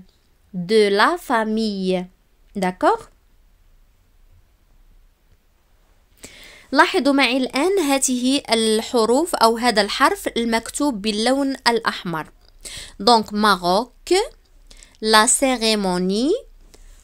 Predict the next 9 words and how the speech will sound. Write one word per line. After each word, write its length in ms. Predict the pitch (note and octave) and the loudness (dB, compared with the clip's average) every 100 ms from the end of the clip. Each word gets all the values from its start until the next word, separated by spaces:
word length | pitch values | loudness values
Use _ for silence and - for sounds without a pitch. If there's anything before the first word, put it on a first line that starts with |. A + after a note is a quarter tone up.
| - - - | -20 -10 4
coûteuse. 880 | E4 E4 - B3 F3+ F3 F3 - - - - - - | 6 6 4 2 2 0 -2 -8 -10 -14 -20 -20 -10
تلاحظون 640 | - C4+ C4+ - A3+ E4 G#4+ | 0 4 4 4 0 2 2
أنه 560 | - B3+ B3 B3+ A#3+ | 0 0 2 2 0
في 180 | G#3+ A#3+ | 0 -2
بعض 260 | G#3+ A3 G#3 | 0 -2 -2
الأحيان 540 | - - B3+ A#3+ A3 | -2 -2 -2 -2 -2
ينطق 760 | A3+ A#3+ - G#3+ - A3+ G3+ - - - | -4 -4 -4 -4 -2 0 0 -4 -14 -2
ك، 60 | A3+ F#3+ - F#3+ _ | 2 2 0 -12 _
ك 100 | - | -2